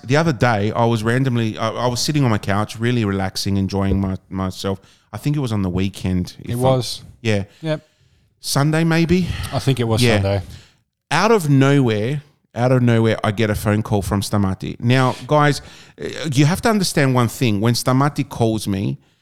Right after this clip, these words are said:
Speaker 1: it's, uh, recently, it's been all podcast related.
Speaker 2: Correct.
Speaker 1: Prior to that, it was all, um, Comets, Adelaide Comets related.
Speaker 2: We're off season.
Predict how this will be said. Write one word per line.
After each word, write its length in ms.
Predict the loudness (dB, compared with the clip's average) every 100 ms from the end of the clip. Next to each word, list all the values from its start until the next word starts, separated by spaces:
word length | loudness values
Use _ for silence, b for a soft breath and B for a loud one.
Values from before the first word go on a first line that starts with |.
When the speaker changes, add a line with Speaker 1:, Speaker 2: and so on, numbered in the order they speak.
| _ _
Speaker 1:
it's, 460 | -4 -4 -4 -8 -12 _ _ _ -12
uh, 80 | -8 -2
recently, 720 | 2 2 2 -2 0 0 0 -2
it's 140 | -4
been 240 | -2 2 2
all 120 | 2
podcast 560 | 0 -4 -4 -6 -4 -4
related. 480 | -4 -4 -6 -10 -12 -4
Speaker 2:
Correct. 360 | -4 -4 -4
Speaker 1:
Prior 300 | 2 4 2
to 140 | 0 -2
that, 320 | -2 -2 -2
it 60 | 0
was 240 | 0 2
all, 400 | 2 2 2 0
um, 440 | -2 0 0 -2 -2
Comets, 520 | -2 -2 -2 -6 -4
Adelaide 320 | -2 -2 -2
Comets 380 | 0 0 -2 -2
related. 480 | -2 -2 -4 -6 -2
Speaker 2:
We're 140 | 0
off 100 | 0
season. 400 | -2 -4 -6 -10